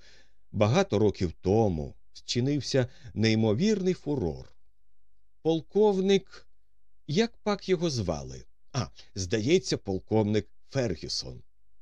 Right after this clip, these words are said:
один зі шталмейстерів королеви Марії. Якось вночі він вийшов із клубу, і більше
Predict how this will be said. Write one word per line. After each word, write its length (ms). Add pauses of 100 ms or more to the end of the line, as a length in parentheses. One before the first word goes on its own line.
(100)
один 420 (500)
зі 360 (100)
шталмейстерів 1120 (200)
королеви 640 (200)
Марії. 640 (440)
Якось 560
вночі 760 (380)
він 240
вийшов 460
із 120
клубу, 600 (580)
і 160
більше 640